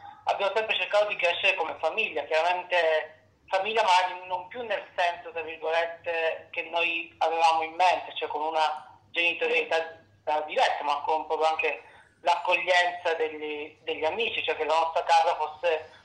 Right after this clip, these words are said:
un punto aperto per chiunque avesse bisogno di, di una parola. Infatti questa difficoltà non è stato qualcosa che, che ci ha diviso,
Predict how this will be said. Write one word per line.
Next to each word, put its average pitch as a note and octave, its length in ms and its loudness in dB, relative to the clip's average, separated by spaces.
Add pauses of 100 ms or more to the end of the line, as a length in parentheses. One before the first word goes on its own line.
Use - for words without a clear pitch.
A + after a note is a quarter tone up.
un F3 200 -12
punto A3 320 -2
aperto F#3+ 480 4
per - 180 -12
chiunque F3 360 -8
avesse D#3 380 -12 (200)
bisogno D#3+ 400 -4
di, D3+ 120 -14 (100)
di - 80 -20
una C#3 160 -4
parola. - 420 -2 (560)
Infatti A#3 340 2
questa C4+ 360 -2
difficoltà F3+ 520 -2
non F3 140 -2
è A#3+ 140 0
stato E3+ 180 -4
qualcosa E3+ 360 -2
che, D#3+ 360 -6 (280)
che D#3+ 200 -14
ci - 60 -4
ha F3 80 0
diviso, D3+ 680 -10